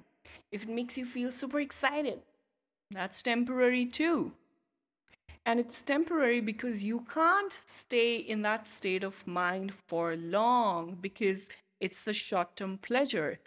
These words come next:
or it's just a relief. It's just a satisfaction that you derive when you do a certain activity. And so if you want, the one way to stay in that state of mind is to keep on doing that activity, which means that you,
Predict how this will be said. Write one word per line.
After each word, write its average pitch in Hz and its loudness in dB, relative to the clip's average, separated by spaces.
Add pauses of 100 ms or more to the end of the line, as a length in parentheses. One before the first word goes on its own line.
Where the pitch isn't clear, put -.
(240)
or 208 2
it's 214 -4
just - -6
a 196 -4
relief. 190 -2 (140)
It's 202 0
just 220 -4
a 208 -6
satisfaction 226 0
that 190 0
you 196 -4
derive 196 4 (380)
when 220 2
you 240 2
do 202 0
a 226 0
certain 214 -2
activity. 294 0 (840)
And 233 4
so 226 6
if 233 0
you 247 4
want, 240 2
the 196 4
one 220 6 (140)
way 294 4
to 294 -2
stay 269 0
in 240 2
that 240 4
state 226 -2
of 240 -6
mind 208 0
is 196 -6
to 214 -10
keep - -4
on 269 4
doing 226 0
that 208 0
activity, 190 -4
which 190 -4
means 226 2
that 202 2
you, 202 -4